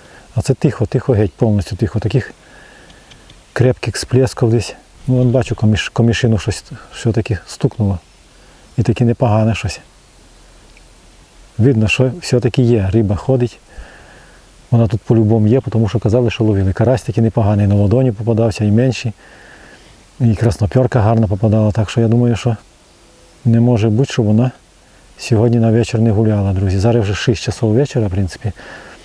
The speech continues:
Ну, я думаю, все одно, що сонце високо, що світить добре, але я думаю, що все-таки на вечір все одно щось проклюне, не може бути такого. Так що будемо чекати, друзі. Якщо щось буде інтересне, я включусь.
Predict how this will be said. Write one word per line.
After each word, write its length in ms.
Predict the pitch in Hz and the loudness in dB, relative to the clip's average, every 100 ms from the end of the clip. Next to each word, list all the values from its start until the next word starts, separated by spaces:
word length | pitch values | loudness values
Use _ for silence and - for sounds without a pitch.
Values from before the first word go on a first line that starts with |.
| - - - - 113 | -20 -20 -20 -8 0
Ну, 120 | 110 | 2
я 100 | 117 | 4
думаю, 300 | 127 123 120 | 2 2 2
все 160 | - | 0
одно, 200 | 120 123 | 2 2
що 120 | 98 110 | 0 -2
сонце 380 | 120 104 113 - 120 | 0 0 -2 -4 -2
високо, 460 | 127 - - 104 - - - - - - - - - - | 0 0 -2 -4 -4 -16 -20 -20 -20 -20 -20 -20 -20 -8
що 160 | - | -4
світить 440 | - 127 139 - 107 | -2 0 0 2 2
добре, 360 | 131 117 101 85 - | 2 2 0 -2 0
але 180 | 107 | 2
я 80 | 113 | 2
думаю, 340 | 117 127 123 110 | 2 2 0 0
що 260 | 123 110 - - - - _ | -2 -4 -6 -20 -20 -20 _
все-таки 380 | - 123 127 120 | -2 0 0 2
на 120 | 117 | 2
вечір 240 | 123 - 113 | 2 0 -2
все 140 | 117 | 0
одно 140 | 123 | 0
щось 160 | - 110 | 0 -2
проклюне, 420 | - 110 104 98 | -2 -2 0 2
не 100 | 107 | 2
може 200 | 117 110 | 2 2
бути 140 | 98 90 | -2 -2
такого. 320 | 98 98 80 - - - - - - - | -4 -4 -6 -10 -20 -20 -20 -20 -18 -8
Так 160 | 117 | -4
що 100 | - | 0
будемо 240 | 110 117 104 | 2 2 0
чекати, 300 | 117 110 98 | -2 0 0
друзі. 300 | 95 92 113 | 0 0 0
Якщо 180 | 107 | 0
щось 180 | 113 110 | -2 -2
буде 160 | 101 110 | 0 0
інтересне, 420 | 98 117 117 101 | 0 -2 -2 -2
я 80 | 101 | -4
включусь. 400 | 92 - 95 | -6 -8 -10